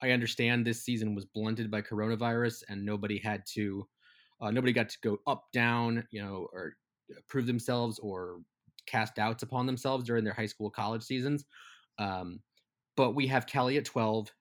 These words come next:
and Crochet at fifteen. So I wouldn't be surprised if I, A, ranked them back to back at somewhere in their ten, and B, in that order. Um, it, it, it's, it might be a one A, one B type situation 'cause I love them both. I mean,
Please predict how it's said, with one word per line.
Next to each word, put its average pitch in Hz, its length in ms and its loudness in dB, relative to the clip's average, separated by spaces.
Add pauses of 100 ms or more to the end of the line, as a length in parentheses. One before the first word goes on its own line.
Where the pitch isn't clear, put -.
(220)
and 110 200 -2
Crochet 107 800 2
at 101 140 -6
fifteen. 95 560 -6
So 107 300 -4
I 110 100 -4
wouldn't 131 340 2
be 127 100 2
surprised 117 500 0
if - 120 -12
I, 98 280 -4
A, 117 320 2
ranked 107 260 0
them 95 160 -6
back 107 220 0
to - 80 -2
back 107 380 -2 (420)
at 123 140 -8
somewhere 139 420 0
in 135 100 -2
their 131 140 0
ten, 143 420 -2 (420)
and 107 420 2 (240)
B, 110 420 4
in 101 120 -2
that 98 180 -2
order. 85 400 -10 (540)
Um, 90 400 -10
it, 113 140 -10
it, 107 180 -8
it's, - 360 -10
it 139 120 -4
might 135 160 -2
be 123 80 0
a 113 60 2
one 120 260 2
A, 117 160 0
one 113 280 2
B 113 200 2
type 123 220 0
situation 131 600 -2
'cause 107 160 -4
I 104 120 -4
love 104 320 -2
them 104 160 -2
both. 101 360 -4
I - 40 -20
mean, 95 200 -12